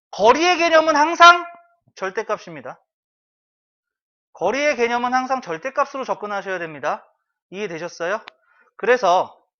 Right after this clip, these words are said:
자, 여기서 사 에이는 구보다 작다. 따라서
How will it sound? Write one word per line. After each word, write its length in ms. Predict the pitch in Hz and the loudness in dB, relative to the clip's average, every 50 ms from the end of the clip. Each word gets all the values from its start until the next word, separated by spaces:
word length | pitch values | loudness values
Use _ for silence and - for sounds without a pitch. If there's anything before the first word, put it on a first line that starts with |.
| _ _ _ _ _ _ - | _ _ _ _ _ _ -8
자, 220 | - 127 131 135 | -6 -6 -4 -4
여기서 580 | 147 170 202 233 - 208 202 226 254 247 - _ _ _ _ _ _ | -4 -6 -6 -4 0 2 2 2 2 0 -6 _ _ _ _ _ _
사 560 | _ - - - 247 247 254 262 262 262 226 190 | _ -14 -6 0 4 6 6 8 6 6 4 2
에이는 640 | 170 175 196 233 240 233 202 175 170 202 247 269 254 _ _ _ _ _ | -2 -2 -2 -2 -4 -4 -4 -4 -4 -4 -8 -12 _ _ _ _ _ _
구보다 640 | - - 180 202 214 247 240 240 240 254 269 262 - - _ - | -20 -18 -16 -10 -8 -4 0 4 4 4 4 2 -4 -16 _ -10
작다. 640 | - 196 - - - - 240 220 185 131 - - _ _ _ _ _ _ _ _ _ _ | -8 -8 -8 -6 -2 2 4 4 4 4 0 -8 _ _ _ _ _ _ _ _ _ _
따라서 380 | - 240 247 254 254 - 247 | -2 2 2 2 2 2 0